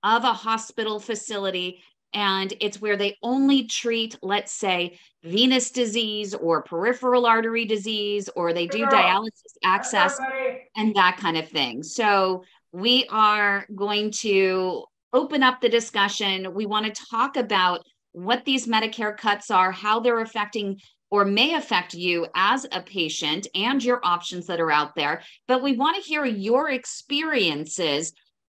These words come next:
about getting treated in a hospital versus an office-based lab, whether they're horror stories, success stories, whatever they might be. And we have Doctor Daniel Nathanson, he's out of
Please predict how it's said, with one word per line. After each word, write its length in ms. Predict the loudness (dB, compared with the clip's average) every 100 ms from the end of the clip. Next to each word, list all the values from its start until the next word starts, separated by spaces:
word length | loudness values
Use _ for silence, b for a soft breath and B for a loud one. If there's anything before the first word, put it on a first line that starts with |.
| 2
about 180 | 4 4
getting 300 | 2 0 -2
treated 640 | -6 -2 2 4 4 2 _ -6
in 180 | -2 0
a 80 |
hospital 800 | -2 -2 -4 -4 -4 -2 -2 -6 _ _ -8
versus 380 | -6 -4 -6 -6
an 140 | -4
office-based 840 | 0 0 0 -4 -6 -2 -2 -2 -4
lab, 400 | 2 2 2 0 -6 _ _ _ _ -4
whether 300 | -2 0 0
they're 180 | 0
horror 340 | -2 -4 0 -2
stories, 720 | -2 -2 2 4 2 0 -4 -10
success 640 | -8 -6 -4 0 0 -2
stories, 560 | -4 0 2 2 -2 -6 B -2
whatever 580 | -2 0 0 0 0 -2
they 240 | 0 0
might 420 | 2 0 -2 -6
be. 420 | -6 -4 -2 -4 b b _
And 220 | -2 -2
we 100 | 0 0
have 260 | 0 0
Doctor 340 | 0 -2 2 0
Daniel 340 | 0 -2 -4
Nathanson, 720 | -6 -6 -4 -6 -4 -4 -4
he's 280 | -4 -6 -10 -6
out 180 | -4 -4
of 180 | -6